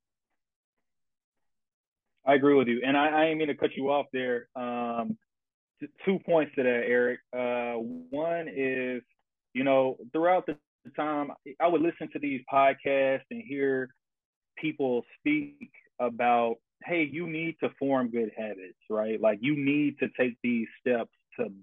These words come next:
better yourself as a man or a woman, um, for yourself for tomorrow, right? So what does that mean? Like, let me give you a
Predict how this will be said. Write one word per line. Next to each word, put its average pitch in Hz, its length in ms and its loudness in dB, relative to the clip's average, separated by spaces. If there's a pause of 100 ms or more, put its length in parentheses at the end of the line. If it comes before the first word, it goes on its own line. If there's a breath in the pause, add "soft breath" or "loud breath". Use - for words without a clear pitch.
(120)
better 131 240 4
yourself 120 560 -2
as 110 140 -6
a 110 60 -8
man 120 360 0
or 110 140 0
a - 20 0
woman, 120 420 2 (500)
um, 104 540 -6 (540)
for 135 120 6
yourself 123 500 6
for 117 120 4
tomorrow, 104 480 -2
right? 117 280 -2
So 131 60 2
what 170 200 4
does 170 140 2
that 123 240 2
mean? 113 500 -4
Like, 117 240 -4 (440)
let 190 200 4
me 226 160 2
give 160 280 0
you 160 240 -2
a - 40 -2